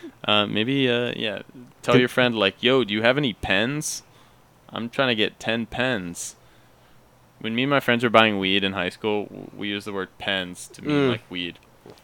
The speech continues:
Speaker 2: Nice.
Speaker 1: grams of weed.
Speaker 2: Yeah,
Speaker 1: That's
Speaker 2: micro-
Speaker 1: why we never got caught.
Speaker 2: Hey, there you go.
Speaker 1: We were too smart for that.
Speaker 2: Well, now you've just given yourself up.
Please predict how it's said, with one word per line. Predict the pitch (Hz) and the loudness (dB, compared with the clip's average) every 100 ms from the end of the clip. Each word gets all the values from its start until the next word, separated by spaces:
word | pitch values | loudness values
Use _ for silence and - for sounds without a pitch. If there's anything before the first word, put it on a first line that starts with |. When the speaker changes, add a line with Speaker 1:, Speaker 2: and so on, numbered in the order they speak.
| - | -4
Speaker 2:
Nice. | 107 90 - | -2 -2 -4
Speaker 1:
grams | 98 92 101 | -6 -8 -10
of | 87 | -10
weed. | 85 82 85 - | -10 -10 -10 -2
Speaker 2:
Yeah, | 113 | 2
Speaker 1:
That's | 98 | 4
Speaker 2:
micro- | 104 - 127 | 8 8 10
Speaker 1:
why | 127 131 | 8 8
we | |
never | 131 120 | 4 2
got | 117 101 | 2 0
caught. | - 110 95 - _ - | 2 2 2 -4 _ -6
Speaker 2:
Hey, | 196 127 | -2 -2
there | 98 | -2
you | 107 | -2
go. | 117 | -2
Speaker 1:
We | 101 | -2
were | 101 | -6
too | - 113 | -8 -10
smart | - 104 110 | -8 -4 -6
for | - | -6
that. | - | -2
Speaker 2:
Well, | 113 110 | 2 4
now | 113 | 4
you've | 113 104 | 2 0
just | 107 - | -2 -2
given | 110 104 | -2 0
yourself | 98 - 85 95 | -2 -2 -4 -4
up. | 95 | -4